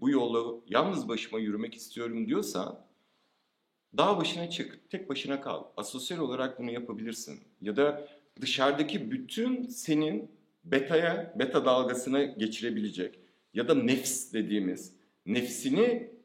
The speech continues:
bir şekilde yükseltecek, seni tetikleyecek, dürtecek bütün dataları kesmek için kendini bir bubble'ın içerisine koyarak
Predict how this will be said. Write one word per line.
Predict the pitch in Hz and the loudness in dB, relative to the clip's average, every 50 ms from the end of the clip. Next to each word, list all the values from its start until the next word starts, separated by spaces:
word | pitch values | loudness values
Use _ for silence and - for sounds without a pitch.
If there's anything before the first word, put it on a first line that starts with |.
| _ - | _ -6
bir | 143 | -4
şekilde | - - 170 - - 143 135 127 143 | -2 0 0 -2 0 -2 0 2 2
yükseltecek, | 135 123 120 120 - - 135 117 117 - - 110 98 95 | 2 2 0 -4 -2 4 4 4 4 4 0 -4 -4 -4
seni | - - 113 123 160 - | -4 -4 -2 -2 -2 -2
tetikleyecek, | - 156 - - - - - 131 131 127 - 117 117 - - | -2 -8 -8 -8 -10 -12 -4 -4 -2 -2 -2 -4 -4 -4 -4
dürtecek | 120 127 127 - 147 139 151 151 147 151 | -4 -4 -4 -4 -4 0 2 2 2 0
bütün | - - - 240 220 190 - | -6 -6 -4 -2 -2 4 4
dataları | 139 139 - - 139 156 156 - - | 4 4 4 0 2 2 2 0 0
kesmek | - - 127 127 - 208 226 226 - | -6 -8 -8 -8 -2 -2 -2 -2 -2
için | - - 143 139 | -8 -8 -8 -6
kendini | - 147 131 135 147 156 165 160 160 165 | -2 0 0 2 2 0 0 -2 -4 -4
bir | 165 | -6
bubble'ın | 156 - - 123 123 135 139 143 165 165 | -6 0 0 0 2 4 2 2 0 -2
içerisine | - - - 135 135 131 123 - - 135 143 139 | -8 -4 -4 -2 -2 -2 -6 -8 -4 -4 -4 -2
koyarak | - 127 120 135 139 131 104 104 - | -2 0 0 2 2 2 0 -2 -4